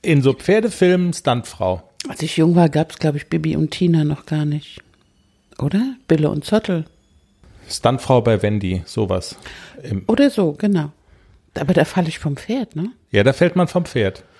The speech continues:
Speaker 1: Also das ist der Sinn, dass man quasi jemanden doubelt, der vom Pferd fällt, und aber der Schauspieler fällt nicht vom Pferd oder die Schauspielerin, sondern man selbst.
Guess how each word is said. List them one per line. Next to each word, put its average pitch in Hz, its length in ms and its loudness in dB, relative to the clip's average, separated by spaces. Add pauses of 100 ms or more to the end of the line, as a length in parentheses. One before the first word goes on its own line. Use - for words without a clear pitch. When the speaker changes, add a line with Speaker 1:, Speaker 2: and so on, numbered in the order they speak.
(120)
Speaker 1:
Also 120 180 4
das 147 220 2
ist - 160 -4
der 143 120 4
Sinn, 131 220 2
dass 107 160 -2
man 113 100 -2
quasi 113 300 0
jemanden 113 480 -2
doubelt, 208 480 0
der 147 140 -2
vom 113 160 -6
Pferd 175 280 0
fällt, 196 360 0
und 131 260 -4
aber 120 200 0
der 147 420 2
Schauspieler 175 560 0
fällt 131 240 0
nicht 170 160 2
vom 185 160 2
Pferd 190 320 2
oder 156 160 0
die 151 80 -2
Schauspielerin, 160 720 2
sondern 139 240 4
man 123 180 4
selbst. 113 480 2